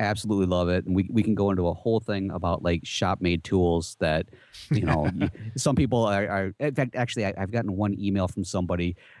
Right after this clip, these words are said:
Speaker 1: and, uh, I don't know if he's listening or not, but he kind of, like, gave me the, "Why did you choose to use a kit? You should have done this with your scraps." And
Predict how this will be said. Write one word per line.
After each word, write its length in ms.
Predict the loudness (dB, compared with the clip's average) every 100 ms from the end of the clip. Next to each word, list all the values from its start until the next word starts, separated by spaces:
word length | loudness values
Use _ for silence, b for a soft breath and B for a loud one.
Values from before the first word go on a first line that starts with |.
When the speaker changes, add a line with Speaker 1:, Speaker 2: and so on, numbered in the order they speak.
| -2
Speaker 1:
and, 400 | 0 2 2 0
uh, 100 | 0
I 160 | 0
don't 120 | 2
know 100 | 2
if 80 | 2
he's 180 | 0 0
listening 360 | 0 0 0 0
or 100 | 2
not, 260 | 2 0
but 100 | 0
he 80 | -2
kind 240 | 0 0 0
of, 80 |
like, 160 | 0 0
gave 200 | 2 2
me 140 | 2 2
the, 300 | 4 2 0 B B
"Why 100 | 4
did 180 | 4 6
you 140 | 4
choose 380 | 4 4 6 6
to 100 | 2
use 260 | 4 4 4
a 60 | -2
kit? 580 | -2 0 0 -2 -12 _ -8
You 140 | -4
should 180 | -2 2
have 120 | 2
done 180 | 4 4
this 180 | 4 2
with 180 | 0 2
your 100 | -2
scraps." 640 | -2 -2 0 0 0 -2
And 260 | 0 0 0